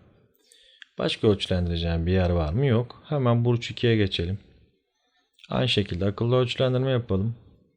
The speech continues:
Tekrar şuraya yirmi beş milimetre, burası doğru. Şu dairenin çapını şöyle ölçülendirelim. Buranın çapını da şöyle ölçülendirelim.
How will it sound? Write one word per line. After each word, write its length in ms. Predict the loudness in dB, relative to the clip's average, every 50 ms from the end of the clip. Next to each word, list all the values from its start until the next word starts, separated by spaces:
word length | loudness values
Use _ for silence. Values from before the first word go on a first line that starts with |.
| _ _
Tekrar 500 | -4 -4 -4 -2 -4 -4 -4 -4 -6 -10 -16 _ _ _ _ _ _ _ _ _ _ _ _ _ _
şuraya 400 | -18 -10 -6 -2 -2 0 0 0
yirmi 300 | 0 0 0 0 0 0
beş 240 | 0 -2 -2 -2
milimetre, 480 | -2 0 0 0 0 0 -2 -4 -4 -2
burası 320 | -2 -2 -2 -4 -4 -4
doğru. 380 | -2 -2 0 0 0 -2 -4 -4 -8 -14
Şu 280 | -20 -16 -14 -8 -4
dairenin 420 | -2 -2 -2 -2 -4 -6 -6 -8 -8
çapını 460 | -6 -4 -4 -4 -4 -6 -8 -8 -10 -12 -16 _ _ _ _ _ _ _ _ _ _ _ _ _ _ _
şöyle 380 | -14 -10 -8 -6 -6 -6 -6
ölçülendirelim. 840 | -6 -6 -6 -6 -4 -2 0 0 2 2 0 0 0 0 -2 -4 -4 -6 -8
Buranın 280 | -8 -6 -6 -6 -6
çapını 460 | -6 -6 -8 -6 -6 -4 -4 -4 -2
da 200 | -2 -2 -2 -2 -4 -8 -16 -20 _ _ _ _ _ _ _ _ _ _ _ _ _ _ _ _
şöyle 380 | -14 -6 -2 -2 0 2 2
ölçülendirelim. 760 | 2 2 2 0 -2 -2 -2 0 0 0 -2 -2 -2 -4 -6